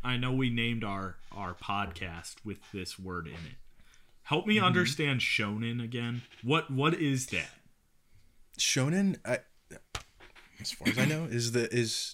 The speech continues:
Speaker 2: Japanese
Speaker 1: <laughs>
Speaker 2: word for boy or, like, young boy.
Speaker 1: Okay.
Speaker 2: So it's kind of a genre written for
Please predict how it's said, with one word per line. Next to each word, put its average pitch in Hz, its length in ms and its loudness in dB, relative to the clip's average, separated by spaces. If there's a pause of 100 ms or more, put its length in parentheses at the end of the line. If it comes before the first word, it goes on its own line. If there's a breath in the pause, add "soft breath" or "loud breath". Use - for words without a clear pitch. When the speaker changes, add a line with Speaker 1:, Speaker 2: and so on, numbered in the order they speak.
(100)
Speaker 2:
Japanese 117 480 2
Speaker 1:
<laughs> - 0 -
Speaker 2:
word 113 220 -2
for 98 600 -4 (760)
boy 120 640 0
or, 117 140 -2
like, 98 280 -6 (460)
young 107 220 0
boy. 110 340 -2
Speaker 1:
Okay. 113 200 -4 (160)
Speaker 2:
So 123 240 2
it's - 460 2 (160)
kind 147 280 4
of 127 340 0 (520)
a 127 80 0
genre 117 400 0
written 113 380 0
for 107 840 0